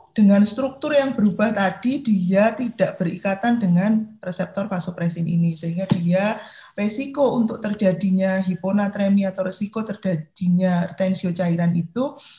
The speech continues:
lebih rendah pada penggunaan,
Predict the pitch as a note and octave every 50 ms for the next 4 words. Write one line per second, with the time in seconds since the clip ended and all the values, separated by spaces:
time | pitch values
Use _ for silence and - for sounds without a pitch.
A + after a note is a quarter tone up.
0 | - _ _ _ - - - - - G#3+ G3 G#3 G#3 F#3 F3 E3+ F#3 G#3 B3 A#3+
1 | - F#3 E3 F3 - F#3 G3 G3 F#3+ F3+ E3 E3 D#3+ D#3+ D#3+ D#3 D#3 - F#3 F#3+
2 | G3 G#3 G#3+ A3 A3 G#3+